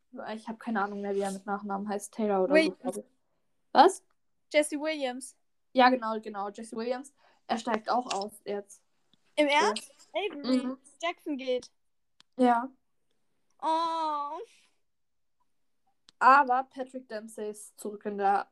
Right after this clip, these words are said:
Speaker 1: siebzehnten Staffel oder in der achtzehnten, keine Ahnung, was das
Speaker 2: Ja,
Speaker 1: jetzt
Speaker 2: so
Speaker 1: ist.
Speaker 2: im Traum immer, ne?
Speaker 1: Mhm. Ja.
Speaker 2: Ich hab die nicht geschaut, aber es ist mir auch egal, ich liebe es, gespoilert zu werden.
Speaker 1: Mhm.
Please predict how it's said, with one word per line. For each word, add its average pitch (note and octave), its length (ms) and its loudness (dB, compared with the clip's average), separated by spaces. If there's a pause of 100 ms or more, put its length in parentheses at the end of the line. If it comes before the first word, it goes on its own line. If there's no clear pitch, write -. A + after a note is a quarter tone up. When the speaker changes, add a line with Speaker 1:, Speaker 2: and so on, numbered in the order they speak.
Speaker 1:
siebzehnten G#3+ 500 -12
Staffel G#3 420 -6
oder A3+ 180 -2
in G#3+ 40 -4
der G#3 140 -2
achtzehnten, G#3+ 420 -8
keine G#3+ 220 -6
Ahnung, F#3+ 200 -4
was F#3+ 160 -6
das - 100 -14
Speaker 2:
Ja, C#4 180 2
Speaker 1:
jetzt D#4 100 -8
Speaker 2:
so D#4 60 -6
Speaker 1:
ist. D#4 60 -4
Speaker 2:
im C4 120 -10
Traum D4+ 460 -2
immer, A#3+ 300 -8
ne? B3 300 -10 (360)
Speaker 1:
Mhm. B3+ 380 -12 (2000)
Ja. A3 300 0 (1080)
Speaker 2:
Ich - 60 -8
hab G#4+ 80 -8
die G4 60 -10
nicht G#4 100 -8
geschaut, E4 260 -4
aber D#4+ 80 -8
es E4 80 -12
ist - 80 -12
mir C4+ 100 -6
auch D4+ 60 -10
egal, B3 260 -4
ich B3+ 120 -14
liebe B3+ 160 -6
es, B3 140 -8
gespoilert G#3+ 520 -8
zu A#3 160 -10
werden. A3 420 -10 (1800)
Speaker 1:
Mhm. A#3 300 -12